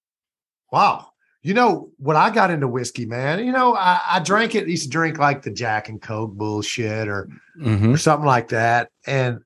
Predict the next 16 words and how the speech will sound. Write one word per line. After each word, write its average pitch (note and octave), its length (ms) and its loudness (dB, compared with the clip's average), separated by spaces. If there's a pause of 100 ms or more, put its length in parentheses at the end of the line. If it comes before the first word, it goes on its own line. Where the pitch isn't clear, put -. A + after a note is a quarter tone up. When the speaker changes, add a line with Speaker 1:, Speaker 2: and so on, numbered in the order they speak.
(160)
Speaker 1:
I B2 120 4
had G3 200 4
an E3+ 100 0
episode D3 560 0
with A2+ 200 -2 (340)
a A2 40 -10
mutual C3 300 2
friend, C3+ 300 0
Ian, A#2 340 2
from G#2 220 -6
Why A#2 160 4
Whiskey A#2+ 420 2
and G2 100 -4
Tavern A2+ 280 2
in G2+ 80 -6
Question. G#2 440 -4